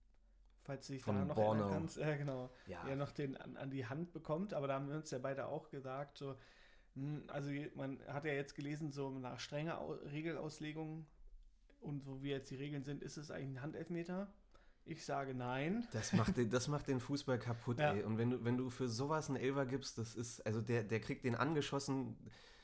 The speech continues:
Speaker 2: vom eigenen Spieler springt ihm der Ball aus ein Meter Entfernung an die Hand, ey. Wenn du da einen Elfmeter gibst,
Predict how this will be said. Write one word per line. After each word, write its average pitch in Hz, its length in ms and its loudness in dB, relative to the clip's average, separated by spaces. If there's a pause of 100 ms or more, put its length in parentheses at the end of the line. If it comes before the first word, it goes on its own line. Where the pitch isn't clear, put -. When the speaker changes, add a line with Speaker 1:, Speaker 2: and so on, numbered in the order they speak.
(320)
Speaker 2:
vom 123 280 2
eigenen 139 360 6
Spieler 147 500 2 (140)
springt 160 300 2
ihm 135 140 4
der 120 120 6
Ball 120 300 6
aus 117 160 0
ein 135 220 4
Meter 135 220 4
Entfernung 113 460 4
an 110 100 4
die 107 140 2
Hand, 117 220 4
ey. 95 100 0
Wenn 101 80 0
du 113 80 2
da 110 140 2
einen 123 100 2
Elfmeter 117 460 0
gibst, 110 400 -6